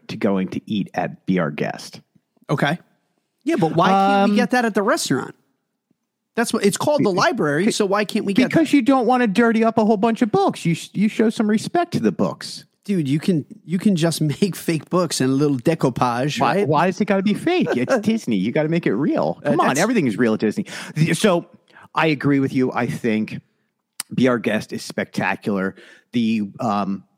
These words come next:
Speaker 1: off-menu items that you can still order i-, i-, is still spectacular. Here's, and we're talking about
Speaker 2: Just
Speaker 1: theming, so I'm gonna
Speaker 2: Yep.
Speaker 1: stick with theming. The major issue I have is the theming at the West Wing.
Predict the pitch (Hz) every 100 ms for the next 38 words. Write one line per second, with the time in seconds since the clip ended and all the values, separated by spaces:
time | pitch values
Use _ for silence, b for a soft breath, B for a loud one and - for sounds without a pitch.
0 | _ 139 151 156 135 143 147 170 156 170
1 | 180 185 180 151 147 156 151 139 - 147
2 | 117 147 165 175 - 123 - 110 110 101
3 | 123 110 - - 117 113 - - 101 -
4 | 92 - 95 - B B - 269 285 -
5 | 160 - - 185 165 170 220 214 220 170
6 | 143 - 151 208 - 113 117 123 - 160
7 | 147 139 - 90 165 160 - _ _ b
8 | b b b b - 135 143 - - -
9 | 196 220 240 - 156 - 160 139 123 120
10 | 107 92 - 117 110 117 - - 139 147
11 | 151 147 147 _ _ _ _ 117 110 -
12 | 101 95 92 - 82 69